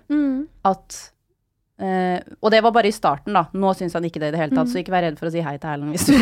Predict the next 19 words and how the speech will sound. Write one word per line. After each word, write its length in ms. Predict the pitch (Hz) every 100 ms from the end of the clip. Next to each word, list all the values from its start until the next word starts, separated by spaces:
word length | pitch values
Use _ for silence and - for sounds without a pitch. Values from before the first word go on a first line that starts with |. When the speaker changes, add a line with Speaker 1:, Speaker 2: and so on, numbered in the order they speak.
| 165
Speaker 2:
ser, 180 | 220 220
hvis 220 | 240 247
du 60 | -
ser 240 | 214 190
han. 120 | 208
<laughs> 720 | 285 480 480 392 226 302 214 220
Nå, 220 | 233 208
nå 240 | 233 240
synes 160 | 262 240
han 100 | 233
nesten 200 | 233 214
det 100 | 185
er 40 |
litt 120 | 190 214
stas. 320 | 160 202 -
Speaker 1:
<laughs> 260 | 320 330
Ja, 640 | 247 233 214 202 190 170 -
Speaker 2:
<laughs> 40 |
Så 160 | -